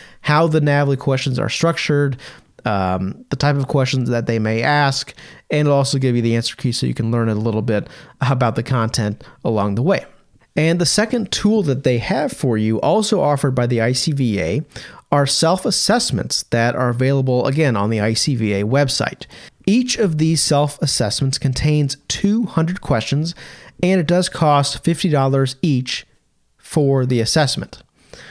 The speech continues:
You can take as many as you like. And from what I've heard from past graduates and people that have recently taken the navli is that these assessments, while they do cost money,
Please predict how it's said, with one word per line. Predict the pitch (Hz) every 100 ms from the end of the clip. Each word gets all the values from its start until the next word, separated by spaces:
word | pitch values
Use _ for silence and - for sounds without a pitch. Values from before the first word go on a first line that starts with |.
| - _
You | 151
can | 143 139
take | 160 147
as | 131
many | 139 147
as | 131
you | 120
like. | 120 165 233 - - _ _ _ -
And | 160 147
from | 170 165
what | 226
I've | 214
heard | 180 175
from | - 151 131 123 123 -
past | - 151 147 -
graduates | 139 139 139 135 127 131
and | 117
people | 143 139
that | 131 117
have | 117 139
recently | 131 139 123
taken | 135 127 123
the |
navli | 117 117 120 123 113
is | 104 110
that | 110
these | 139 151
assessments, | 165 - 156 143 - 110 - - - - -
while | 139
they | 131
do | 123 156 185
cost | 196 - 165 156 -
money, | 143 139 190 139 85